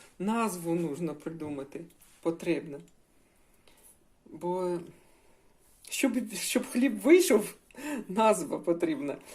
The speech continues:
Гарний настрій, у мене вже був хліб такий. А на-, назвемо дуже гарний настрій. Так. І хліб буде дуже гарний,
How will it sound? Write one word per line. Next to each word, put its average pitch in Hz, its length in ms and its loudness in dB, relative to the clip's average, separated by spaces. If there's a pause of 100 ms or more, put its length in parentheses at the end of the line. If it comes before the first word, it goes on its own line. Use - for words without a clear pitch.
(200)
Гарний 240 420 4
настрій, 233 460 4
у 165 80 2
мене 233 320 4
вже 226 360 2 (360)
був 156 480 -4 (920)
хліб 147 320 -14
такий. 151 400 -10 (2500)
А 156 140 -8
на-, 156 220 -8
назвемо 170 720 -2 (160)
дуже 156 480 -4
гарний 143 480 -4
настрій. 131 580 -8 (200)
Так. 147 200 -6 (1120)
І 196 140 -6
хліб 285 380 -2 (140)
буде 190 440 0 (1800)
дуже 170 320 -6
гарний, - 360 -14